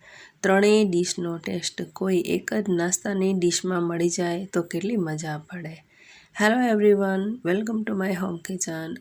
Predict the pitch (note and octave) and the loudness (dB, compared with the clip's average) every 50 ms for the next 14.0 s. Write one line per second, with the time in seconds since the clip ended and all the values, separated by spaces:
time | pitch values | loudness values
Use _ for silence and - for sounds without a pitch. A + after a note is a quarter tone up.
0 | - F#3+ F#3+ F#3+ A#3 A3+ G#3+ G#3 A#3+ A3+ A#3 B3+ - G3+ G3 G3 A3+ A3 G3+ G#3+ | -2 -2 0 0 -2 -4 -4 -6 -6 -8 -8 -4 0 2 2 2 2 2 2 2
1 | G3+ G3+ - F3+ E3+ E3 F3 F#3 - - G#3 - F3+ E3+ E3 D#3 D#3 D3+ D3 D3 | 2 2 0 -2 0 0 0 0 0 -2 -2 -4 -4 -4 -4 -4 -4 -6 -6 -8
2 | D3+ D#3 D#3 - - G#3 G3 F3 - - - - - - - - _ - F3 D#3+ | -8 -6 -6 -6 -6 -6 -10 -14 -14 -16 -18 -16 -16 -16 -18 -12 _ 0 4 6
3 | F3 F3 F3 F3+ F#3 F3+ F3+ F3+ E3+ E3 G3 B3 - _ _ _ _ - F3+ F#3 | 8 8 8 6 4 2 2 0 0 -2 -4 -8 -10 _ _ _ _ 0 2 4
4 | G3 G#3 A3 G#3 F#3+ F3+ F3+ F3 - - F3+ E3+ E3+ E3+ E3+ D#3+ D#3 D#3+ D#3+ - | 4 6 4 4 4 4 4 2 0 -2 -2 -2 -2 -2 -4 -4 -4 -4 -4 -6
5 | - - - - F3+ - - - F#3+ F#3+ F#3+ - G#3+ G3+ G3 F#3+ F#3 F#3 F#3+ F#3+ | -8 -6 -6 -4 -4 -4 -2 -2 -2 -2 0 0 0 0 0 2 0 0 0 0
6 | - - A3 A3 G#3+ G3+ - - F3+ F3+ - G#3+ G#3 - G3+ G3+ G3+ G3+ G3 - | -2 -2 0 0 0 0 2 0 0 -2 0 0 0 0 0 -2 -2 -4 -4 0
7 | - G3 F#3 F3+ F#3+ A#3 A3 - _ - F3 E3+ E3+ E3+ - - - F#3+ F3 E3 | 0 0 0 0 -2 -4 -4 -6 _ 0 0 2 2 0 -2 0 0 2 2 0
8 | D#3 C#3+ D3 D3 D3 D3 D3+ - - F3 E3 - _ - - - - - - - | -2 -4 -6 -8 -8 -8 -10 -10 -10 -12 -14 -14 _ -20 -20 -20 -18 -16 -16 -16
9 | - - - _ _ _ - F#3 F3+ E3 D3+ - E3 F3+ G3 G3+ F#3+ F3+ F#3 F#3 | -18 -20 -20 _ _ _ 0 2 2 2 2 0 0 2 4 4 4 4 2 0
10 | F3+ F3 D#3+ D#3 D#3 D#3 D#3+ D#3+ E3+ E3 - - F#3+ F#3+ F#3+ G3 F#3 F3 F3 F3 | 0 -2 -4 -4 -4 -6 -4 -6 -6 -6 -4 -2 -2 -2 0 0 0 0 0 0
11 | - - E3+ E3+ E3+ D#3+ D#3+ - - D#3 D3+ D#3 D#3 - - - - - _ - | 0 0 0 -2 -2 -4 -4 -4 -6 -6 -6 -6 -10 -16 -20 -20 -20 -20 _ -2
12 | F3 F3+ F3+ - G#3 G3+ G#3 G#3 A3+ G#3+ - F#3 F3 F3 F3+ F3+ F3+ - - F3+ | 0 0 2 2 2 2 2 2 0 0 -2 -2 0 2 2 0 0 0 0 2
13 | F3 E3+ E3+ F3 F3 E3 E3 E3 E3+ F#3 F#3 - - - G3 F#3+ F#3+ G3 G3 G3 | 2 4 4 4 2 2 2 2 2 2 0 -2 -2 0 0 2 4 4 4 4